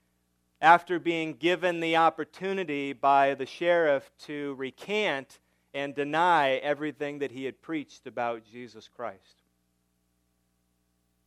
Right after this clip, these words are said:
Roland Taylor, a second martyr, a pastor from Hadley, England, he was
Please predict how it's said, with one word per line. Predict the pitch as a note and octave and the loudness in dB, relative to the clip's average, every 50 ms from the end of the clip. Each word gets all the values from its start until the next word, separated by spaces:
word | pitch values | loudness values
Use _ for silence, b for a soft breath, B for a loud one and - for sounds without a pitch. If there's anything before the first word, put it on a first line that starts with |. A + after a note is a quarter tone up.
| _ _ _ _ _ _ _ _ _ _ _ _ _ _ _ _ _ _ _ _ _ _ _ _ _ _ _ _ _ _ _ _ _ _ _ _ _ _ _ _ _ _ _ _ _ _ _ _ _ _ _ _ _ _ _ _ _ _ _ _ | _ _ _ _ _ _ _ _ _ _ _ _ _ _ _ _ _ _ _ _ _ _ _ _ _ _ _ _ _ _ _ _ _ _ _ _ _ _ _ _ _ _ _ _ _ _ _ _ _ _ _ _ _ _ _ _ _ _ _ _
Roland | _ C3 D3+ E3+ F#3 G3+ G3 G3+ G3 F#3+ F3+ E3 D#3+ C#3+ D3 D#3+ _ _ _ _ _ | _ 2 4 4 6 6 6 4 4 2 0 -2 -6 -10 -12 -16 _ _ _ _ _
Taylor, | - E3+ E3 F3+ F#3+ E3+ C#3 B2+ B2+ D#3 E3+ _ _ _ _ _ _ _ _ _ _ _ _ _ _ _ _ _ _ _ _ _ _ _ _ _ _ _ _ _ _ _ _ _ _ _ _ _ _ _ _ _ _ _ _ _ _ _ _ _ _ _ _ _ _ _ _ | -4 -2 -2 0 0 0 0 0 0 -2 -4 _ _ _ _ _ _ _ _ _ _ _ _ _ _ _ _ _ _ _ _ _ _ _ _ _ _ _ _ _ _ _ _ _ _ _ _ _ _ _ _ _ _ _ _ _ _ _ _ _ _ _ _ _ _ _ _
a | - B2+ | -14 -14
second | - - - E3 E3+ E3+ - F#3 D#3+ C#3 | -12 0 2 2 2 2 0 -4 -6 -4
martyr, | B2 C#3 C#3 C3 C3 B2+ B2 C3 C3+ D3 E3 D#3+ _ _ _ _ _ _ _ | -6 -4 -2 0 0 0 0 0 -2 -2 -4 -8 _ _ _ _ _ _ _
a | - B2 B2 | -6 -6 -6
pastor | - - D3+ D3 D3 D3+ D3+ D3+ - - D#3 D3+ D3+ C#3+ | -6 -2 2 4 4 4 4 2 -2 -6 -2 -2 -2 -2
from | - - - C#3+ C3+ C3+ C3 B2+ B2+ A#2 | -4 -6 -8 -6 -6 -6 -8 -10 -14 -18
Hadley, | - - D3 D3 D3+ D#3 D3+ D3+ D3+ D3+ D3 C#3+ C#3+ - _ _ _ _ _ _ _ _ | -6 0 4 4 4 4 4 2 0 0 0 -2 -6 -10 _ _ _ _ _ _ _ _
England, | D3 C#3+ C#3+ C#3+ C#3+ B2+ C#3 C3+ C3+ C#3 C#3+ C3+ | -6 -6 -4 -6 -6 -6 -4 -4 -4 -6 -8 -8
he | C3+ D#3+ F3+ G3 | -4 -4 -2 -2
was | A3 B3 A#3 E3+ - | -2 -4 -6 -8 -12